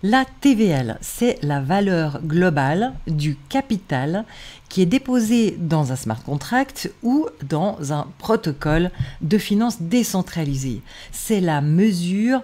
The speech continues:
de sa réussite. C'est la mesure de la confiance des investisseurs.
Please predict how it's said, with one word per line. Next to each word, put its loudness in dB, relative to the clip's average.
de 2
sa 0
réussite. 0
C'est -4
la 0
mesure 0
de 2
la 2
confiance 0
des 4
investisseurs. 0